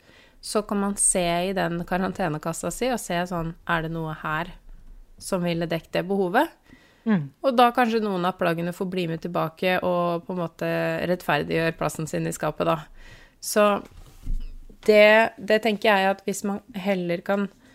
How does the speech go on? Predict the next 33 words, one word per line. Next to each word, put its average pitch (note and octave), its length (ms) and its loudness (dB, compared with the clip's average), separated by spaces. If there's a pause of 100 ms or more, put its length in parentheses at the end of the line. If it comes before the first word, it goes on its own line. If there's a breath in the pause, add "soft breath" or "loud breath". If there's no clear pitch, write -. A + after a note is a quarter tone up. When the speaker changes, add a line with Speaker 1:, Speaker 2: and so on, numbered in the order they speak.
(400 soft breath)
Speaker 1:
altså, A3 240 0
og G#3+ 220 2
det A3+ 100 6
er G#3 160 6
jo F#3 160 4
igjen G3 400 2
litt G3 220 -4
tilbake F#3+ 340 -2
til F#3+ 120 -6
sesonger, G3 600 -2
at G#3 240 -6 (160)
da G3 240 0
vil F#3+ 320 -4
ting F#3+ 320 -6
oppleves, F3 960 -6
man G#3 160 -2
vil G#3 100 -2
se F#3+ 260 -2
ting F#3 200 -6
med F#3 160 -4
nye F3 320 -4
øyne E3 240 -8
når F3 140 -8
man F3 180 -6
får E3+ 220 -8
en F3+ 100 -8
liten E3+ 240 -10
pause E3 400 -8
fra C#3+ 200 -10
det. E3+ 120 -8 (220)
Og G3 80 -6
ikke, F#3 380 -8
Speaker 2:
Mm. G#3+ 120 -6